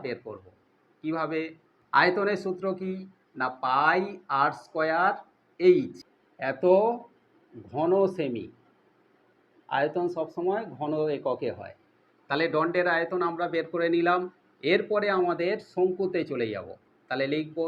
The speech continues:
শঙ্কুর ব্যাসার্ধ মানে ভূমিতলের ব্যাসার্ধ। এই ব্যাসার্ধকে আমরা যেহেতু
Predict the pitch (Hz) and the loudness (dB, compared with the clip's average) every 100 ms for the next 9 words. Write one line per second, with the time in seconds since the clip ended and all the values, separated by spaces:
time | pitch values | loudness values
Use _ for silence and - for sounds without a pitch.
0 | 170 156 151 151 165 160 165 170 - _ | -6 -8 -6 -6 -4 -2 -2 -4 -8 _
1 | _ _ _ _ _ _ _ _ _ _ | _ _ _ _ _ _ _ _ _ _
2 | _ _ _ _ _ _ _ _ _ _ | _ _ _ _ _ _ _ _ _ _
3 | _ _ _ _ _ _ _ _ _ _ | _ _ _ _ _ _ _ _ _ _
4 | _ _ _ 123 160 170 147 117 101 92 | _ _ _ -2 -2 0 -2 -4 -12 -16
5 | - _ _ _ _ _ _ _ _ - | -18 _ _ _ _ _ _ _ _ -8
6 | 156 160 147 151 151 147 139 117 110 110 | -6 -4 -6 -6 -4 -2 -2 -4 -6 -8
7 | 95 - _ _ _ _ _ _ - 180 | -12 -14 _ _ _ _ _ _ 2 4
8 | 180 180 180 170 170 180 190 196 156 156 | 4 2 0 -2 -2 -6 -2 -2 -2 0
9 | 180 202 156 156 175 | 0 0 -2 -4 -2